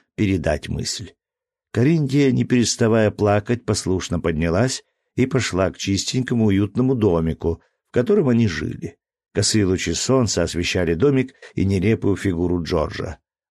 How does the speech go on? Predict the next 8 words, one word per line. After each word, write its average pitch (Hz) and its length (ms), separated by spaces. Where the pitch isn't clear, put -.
Он 110 380
наблюдал 85 580
за 80 120
мной. - 360
«Послушай, 104 480
Дэви», 90 300
сказал 80 420
он, - 200